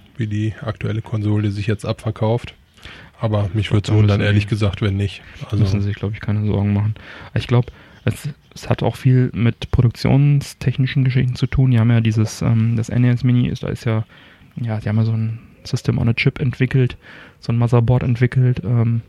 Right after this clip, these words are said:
Speaker 2: womit sie das sozusagen betreiben. Und, ähm, was da für ein Chip drin ist, der ist halt fähig, ein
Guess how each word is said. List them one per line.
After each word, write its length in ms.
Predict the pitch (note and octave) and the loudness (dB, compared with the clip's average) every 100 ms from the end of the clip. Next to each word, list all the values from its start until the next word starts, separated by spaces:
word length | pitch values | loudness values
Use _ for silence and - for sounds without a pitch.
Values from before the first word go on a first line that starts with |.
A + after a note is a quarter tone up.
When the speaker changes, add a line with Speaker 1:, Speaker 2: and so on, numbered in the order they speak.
| - - - - - | -16 -20 -20 -8 2
Speaker 2:
womit 220 | A2 A2 | 4 4
sie 80 | A#2 | 0
das 200 | A2+ - | 0 -4
sozusagen 400 | - - A2+ G#2+ | -10 0 2 2
betreiben. 540 | - - A2 C3 D#3+ - | 0 0 2 2 0 -2
Und, 400 | - A#2 A#2 A#2 - | -2 0 0 -2 -2
ähm, 340 | A2 A2 A2+ | 0 0 -2
was 160 | B2+ G#2+ | -4 -2
da 100 | A2 | -2
für 100 | A2+ | -2
ein 60 | A2 | -2
Chip 200 | A#2+ - | -2 2
drin 240 | A2+ B2+ | 4 4
ist, 220 | C3+ - | 2 2
der 180 | C3+ - | 0 0
ist 220 | - - | -2 0
halt 260 | A#2+ A2+ - | 0 0 -6
fähig, 480 | - - A#2+ A#2 - | -6 0 2 2 2
ein 220 | A2+ A#2 | 0 0